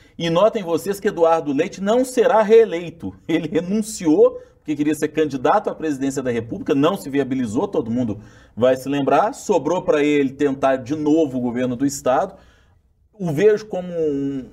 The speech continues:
favorito no Rio Grande do Sul, mas pra mim teremos um segundo turno entre ele e Onyx Lorenzoni, porque,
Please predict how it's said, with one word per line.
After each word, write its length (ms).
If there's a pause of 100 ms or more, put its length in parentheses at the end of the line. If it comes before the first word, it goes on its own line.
(140)
favorito 840 (120)
no 140
Rio 160
Grande 260
do 100
Sul, 380 (340)
mas 320
pra 160
mim 180
teremos 360
um 40
segundo 300
turno 500 (380)
entre 840
ele 480
e 120
Onyx 320
Lorenzoni, 580
porque, 800